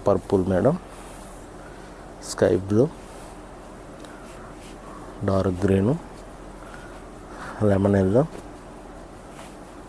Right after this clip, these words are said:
బ్లాక్, పిస్తా గ్రీన్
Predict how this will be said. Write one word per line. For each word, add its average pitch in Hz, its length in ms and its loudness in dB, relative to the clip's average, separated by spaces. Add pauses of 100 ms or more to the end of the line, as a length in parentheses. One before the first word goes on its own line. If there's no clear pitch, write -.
(680)
బ్లాక్, 95 440 8 (1900)
పిస్తా 107 320 6 (100)
గ్రీన్ 98 260 0